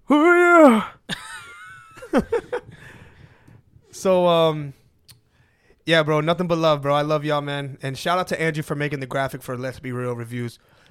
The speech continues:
So, number one, I need y'all to guess this number one, because whoever guesses it right gets a free haircut.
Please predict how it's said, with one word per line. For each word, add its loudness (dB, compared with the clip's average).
So, -2
number -2
one, 0
I 0
need -4
y'all -2
to -2
guess -2
this -6
number -6
one, -2
because -6
whoever -6
guesses -4
it -4
right -2
gets -12
a -8
free -8
haircut. -8